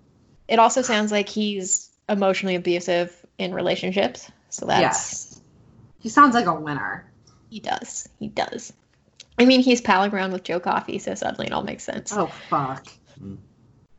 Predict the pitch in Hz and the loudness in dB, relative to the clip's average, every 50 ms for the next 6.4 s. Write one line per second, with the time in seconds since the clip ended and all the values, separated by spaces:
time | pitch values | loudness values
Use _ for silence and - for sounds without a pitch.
0 | - - 240 233 233 233 240 247 247 240 226 - - - - - - - - - | 0 4 8 8 10 10 10 10 10 8 6 4 2 -4 -8 -10 -12 -16 -20 -20
1 | _ _ _ _ _ - 240 233 233 233 226 226 226 220 226 220 208 208 202 202 | _ _ _ _ _ -4 -2 0 0 0 0 -2 -2 -2 -4 -4 -4 -4 -6 -6
2 | 190 - 196 190 185 185 180 180 175 175 175 170 - 170 165 - - - 170 - | -6 -6 -6 -4 -4 -4 -4 -4 -4 -4 -6 -8 -10 -14 -16 -16 -16 -14 -14 -14
3 | - - - - 190 190 202 202 196 208 196 - 175 156 151 147 151 147 143 - | -16 -14 -12 -8 -6 -6 -6 -4 -4 -4 -4 -4 -6 -8 -8 -8 -8 -8 -8 -10
4 | - - - 151 147 - - - 156 156 147 - 170 160 147 - 151 147 147 147 | -10 -14 -14 -12 -12 -10 -8 -8 -8 -6 -6 -6 -6 -8 -6 -2 -2 -2 -2 -4
5 | 165 160 - - - - - - 160 151 147 147 143 143 147 143 131 - 143 147 | -6 -10 -12 -14 -16 -14 -12 -12 -10 -6 -4 -4 -2 -2 -2 -2 -4 -4 -6 -6
6 | 143 139 131 131 131 127 - | -6 -6 -6 -8 -10 -10 -12